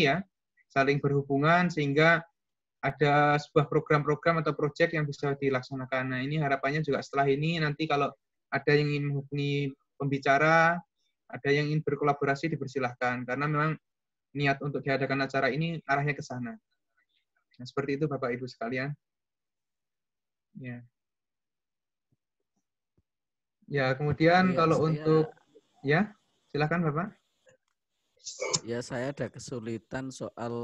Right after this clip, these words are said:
Speaker 2: bumdesma. Apakah, eh, ketika ada bumdesma, karena saat ini di bumdesma tidak semua desa punya bumdes, demikian.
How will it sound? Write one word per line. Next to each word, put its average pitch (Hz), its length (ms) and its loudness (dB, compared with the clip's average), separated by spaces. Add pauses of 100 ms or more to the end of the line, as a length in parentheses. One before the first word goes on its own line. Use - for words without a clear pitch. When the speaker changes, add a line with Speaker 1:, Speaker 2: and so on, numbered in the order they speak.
(500)
Speaker 2:
bumdesma. 92 880 -4 (500)
Apakah, 110 560 -4 (480)
eh, 117 160 -2
ketika 113 560 -8
ada 107 160 -4
bumdesma, 107 640 -6
karena 110 400 -6 (640)
saat - 320 0
ini 156 480 0 (720)
di 131 160 2
bumdesma 117 720 2
tidak - 320 2
semua 120 400 2
desa 113 320 2
punya 123 320 0
bumdes, 95 480 -4
demikian. 92 480 -6